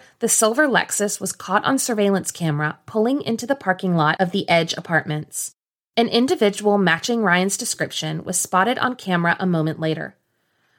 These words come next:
According to the arrest affidavit, Ryan's cell phone pinged off a tower nearby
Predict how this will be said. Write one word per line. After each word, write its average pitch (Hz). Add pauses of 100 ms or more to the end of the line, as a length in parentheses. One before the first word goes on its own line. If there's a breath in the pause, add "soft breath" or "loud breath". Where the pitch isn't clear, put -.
(160)
According 220
to 294
the 247
arrest 190
affidavit, 165 (180 soft breath)
Ryan's 226
cell 196
phone 170
pinged 220
off 220
a 220
tower 196
nearby 180